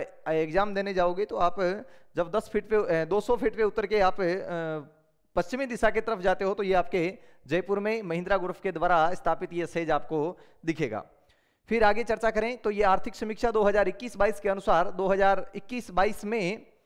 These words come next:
राजस्थान की स्थिर कीमतों पर सकल राज्य घरेलू उत्पाद की वृद्धि दर क्या अंकित की गई है? तो इसका सही आंसर हो जाएगा ग्यारह दशमलव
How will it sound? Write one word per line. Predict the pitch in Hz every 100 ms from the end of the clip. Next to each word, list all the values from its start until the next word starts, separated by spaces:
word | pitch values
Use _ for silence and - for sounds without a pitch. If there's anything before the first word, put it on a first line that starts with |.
| _ _ _ -
राजस्थान | 131 165 208 - 240
की | 233 247
स्थिर | 202 262 254
कीमतों | 240 226 220 220
पर | 240 233
सकल | - 190
राज्य | 226 208 202 214
घरेलू | 156 180
उत्पाद | 214 - 190 185
की | 202
वृद्धि | 147 208 262
दर | 233 208
क्या | 226
अंकित | 208 190 233
की | 175 180
गई |
है? | 190
तो | 226
इसका | 208 208
सही | 202 185
आंसर | 175 175
हो | 156
जाएगा | 156 170
ग्यारह | 151 156 156
दशमलव | 131 160 156 151